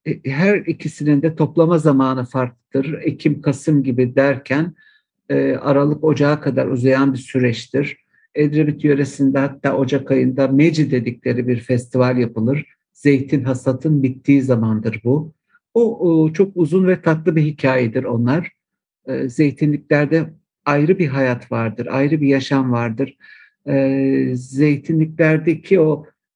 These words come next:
zeytin toplayan insanların, e, farklı ritüelleri vardır. Ateş yakarlar üşümemek için. Orada kara çaydanlıkta çaylar demlerler. Efendime söyleyeyim,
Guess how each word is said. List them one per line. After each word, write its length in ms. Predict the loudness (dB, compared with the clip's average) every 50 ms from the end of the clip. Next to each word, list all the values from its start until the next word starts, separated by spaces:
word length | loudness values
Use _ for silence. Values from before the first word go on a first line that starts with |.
| _ _ _
zeytin 460 | -2 0 2 2 2 2 2 2 2
toplayan 460 | 4 2 -2 0 -2 -2 0 0 0 0
insanların, 800 | -2 -4 -4 -2 -2 0 0 2 0 2 2 2 0 0 -2 -4 -4
e, 60 | -2 -2 0 0 0 0 0 0 0 -2 -2 -8 _ _ _ _ _ _ _ _ _ _ _ _ _ _ _ _
farklı 360 | _ -2 -2 -2 2 2 2 4
ritüelleri 680 | 4 2 2 2 2 4 4 4 2 2 4 4 4
vardır. 400 | 2 2 2 0 -2 -6 -8 -8 -8
Ateş 380 | -10 -6 -2 -2 -2 -2 -2 -4
yakarlar 580 | -4 -4 -2 -2 -2 0 0 0 -2 -2 -4
üşümemek 560 | -6 -8 -8 -2 0 2 2 2 2 0 -2
için. 420 | -6 -10 -8 -6 -4 -4 -4 -6 -10 _ _ _ _ _ _
Orada 540 | -2 -2 0 2 2 0 0 0 -2 -8 -12 _
kara 280 | 0 2 2 2 0
çaydanlıkta 800 | 0 0 2 2 2 2 2 2 2 -2 -4 -2 0 0 0 0
çaylar 460 | 0 0 0 2 2 2 2 0 0 0
demlerler. 680 | 0 0 2 2 2 2 2 2 0 0 -2 -4 -10 _ _ _ _ _ _ _ _ _ _ _ _
Efendime 480 | -8 -6 -4 -2 0 2 2 4 2 0
söyleyeyim, 540 | -2 0 -2 0 2 4 2 2 0 -2